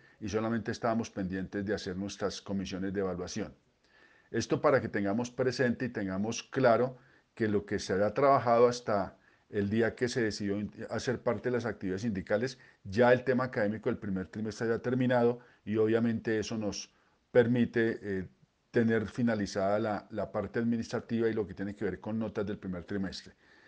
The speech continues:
Lo que aparezca a partir de esta semana hará parte del segundo periodo o de lo que se defina en Consejo Académico una vez regresemos de las vacaciones.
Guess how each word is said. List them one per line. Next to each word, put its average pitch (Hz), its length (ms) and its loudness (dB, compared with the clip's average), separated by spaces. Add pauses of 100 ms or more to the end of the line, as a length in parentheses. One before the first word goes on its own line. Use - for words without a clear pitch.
(140)
Lo 104 160 -2
que 117 80 2
aparezca 117 440 2
a - 40 -10
partir 117 300 2
de 113 80 0
esta 123 200 0
semana 131 480 0 (300)
hará 104 260 2
parte 120 320 4
del 117 100 2
segundo 113 440 -2
periodo 139 480 6 (300)
o 123 140 4
de 131 80 6
lo 135 140 6
que 135 140 2
se 139 100 0
defina 123 320 0
en 120 80 -4
Consejo 104 320 -4
Académico 104 540 -2
una 101 140 -2
vez 101 120 0
regresemos 98 560 -4
de 107 80 0
las 95 140 0
vacaciones. - 640 -4